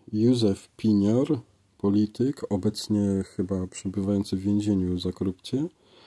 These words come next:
a po drugiej stronie Krystyna Sobierajska z Kobiet Solidarności. I tutaj właśnie Józef Pinior prezentował poglądy partii Komitet Obrony Demokracji.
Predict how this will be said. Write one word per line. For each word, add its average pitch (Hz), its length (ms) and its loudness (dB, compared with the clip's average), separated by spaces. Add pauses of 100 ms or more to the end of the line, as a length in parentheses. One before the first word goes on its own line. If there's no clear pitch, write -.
(200)
a 120 80 -2
po 117 140 -2
drugiej 113 360 2
stronie 110 540 0
Krystyna 107 640 -2
Sobierajska 98 840 -4
z - 80 -16
Kobiet 95 300 -6
Solidarności. 95 960 -6 (1900)
I 101 280 0
tutaj 107 280 -2
właśnie 98 580 0 (500)
Józef 104 400 0
Pinior 95 440 0
prezentował 92 1000 -2 (340)
poglądy 92 480 -2
partii 90 840 -6
Komitet 95 460 -2
Obrony 90 420 -4
Demokracji. 101 1080 -4